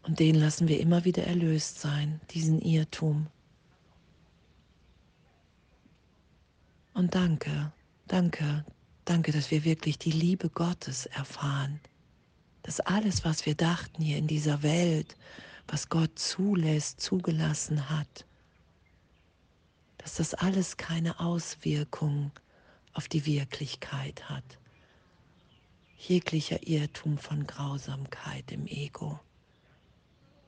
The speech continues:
Wir sind grausam hier oder nehmen uns, verhalten uns so, weil wir glauben, dass wir uns getrennt haben und weil wir so voller Angst sind.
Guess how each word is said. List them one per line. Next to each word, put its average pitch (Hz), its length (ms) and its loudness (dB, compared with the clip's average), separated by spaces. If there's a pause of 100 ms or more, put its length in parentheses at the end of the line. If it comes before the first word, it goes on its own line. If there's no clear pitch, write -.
(1300)
Wir 170 120 -2
sind 165 180 2
grausam 160 680 4
hier 156 320 4
oder 151 260 2 (120)
nehmen 160 400 6
uns, 151 260 0
verhalten 151 720 -2
uns - 340 -6
so, 151 300 0 (1160)
weil 147 140 0
wir 151 100 2
glauben, 151 800 4 (580)
dass - 240 -10
wir 147 100 -2
uns 151 220 -4
getrennt 151 680 0
haben 143 320 0
und 139 180 0
weil 139 180 0
wir 139 300 -2 (500)
so 160 440 2
voller 147 440 -6
Angst 147 460 -6
sind. 135 480 -6